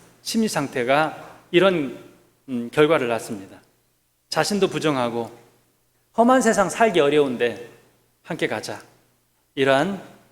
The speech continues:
음, 나쁜 방향으로 나아가게 되는 것입니다. 그래서 이런 가운데서는 폭력이 많이 행사가 된다라고 합니다. 마지막으로 있는 게 뭐예요? "I'm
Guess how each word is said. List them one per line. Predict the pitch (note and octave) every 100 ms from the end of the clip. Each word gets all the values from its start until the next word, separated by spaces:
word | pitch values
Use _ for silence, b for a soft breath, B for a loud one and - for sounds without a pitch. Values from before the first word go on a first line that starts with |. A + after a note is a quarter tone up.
| _ _
음, | B2+ A#2
나쁜 | D3 D#3 A#3
방향으로 | D3 C#3 C3 A#2+ A#2+ C3+ C#3
나아가게 | D3 C3+ C3 A#2 A#2 G#2+ -
되는 | - D3+ C3+
것입니다. | G#2+ G#2+ G2+ _ _ _ _ _ _
그래서 | B2+ A2+ D3 F3+ - - _ _ -
이런 | F3+ G3+
가운데서는 | D#3+ C3 B2+ A2+ A2+ G#2 _ _ _ _
폭력이 | A#3 A#3 F#3+ B2 B2+ C#3 A#2 -
많이 | B2 A2 A#2
행사가 | A3 G3 C#3+ B2
된다라고 | C#3 C3+ A#2 A#2
합니다. | D3 C3+ G#2 _ _ _ _ _ _ -
마지막으로 | E3 F3+ A#3 G3+ F3+
있는 | D#3 D3
게 | C3
뭐예요? | A#2+ A#2
"I'm | D3 C#3+ D3+